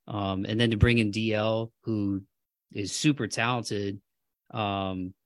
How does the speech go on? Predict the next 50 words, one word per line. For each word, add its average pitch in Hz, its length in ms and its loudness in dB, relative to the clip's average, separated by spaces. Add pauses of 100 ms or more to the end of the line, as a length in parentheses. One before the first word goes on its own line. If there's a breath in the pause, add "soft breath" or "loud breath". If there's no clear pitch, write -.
(140)
and 113 100 -2
I 127 120 4
thought 135 240 2
that 123 160 2
was, 120 220 -2
that 120 140 -2
was 117 120 -4
cool 120 240 -4
too, 123 400 0
listening 117 340 -2
to 110 60 -2
him 117 160 0
on 107 120 -2
your 123 140 -2
podcast, 101 560 -6
just, 101 200 -6
like, 98 240 -6 (760)
talk, 127 240 0
you 131 160 -2
know, 120 100 2
just, 120 280 -2 (100)
just 135 260 0
his 151 160 4
experience 131 480 0
even 120 240 0
as 113 160 0
a 110 60 0
musician. 107 460 0
And 101 100 -4
then 117 120 0
to 123 60 0
hear 117 180 -2
that 113 120 -2
he 110 80 -4
has 110 180 0
that 95 140 -2
voice 113 340 -2
too, 127 160 -2
it's 110 120 -4
just, - 200 -6
like, 107 140 -4
some 131 200 -2
people 127 260 -6
you 107 80 -6
go, 98 140 -10
"God, 117 300 -8
there's, 104 160 -8
like, 101 160 -4
so 127 160 -4
much 113 240 -8